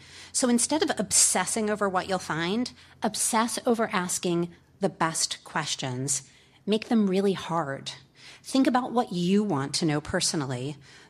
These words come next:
Go to your smartest sources and say,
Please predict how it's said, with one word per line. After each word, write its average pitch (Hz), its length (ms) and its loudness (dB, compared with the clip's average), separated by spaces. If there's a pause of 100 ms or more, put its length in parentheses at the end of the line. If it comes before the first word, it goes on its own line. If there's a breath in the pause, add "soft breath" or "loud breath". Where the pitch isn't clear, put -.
(100)
Go 220 160 10
to 277 80 2
your 269 160 2
smartest 220 600 0
sources 180 500 0
and 156 140 2
say, 156 440 0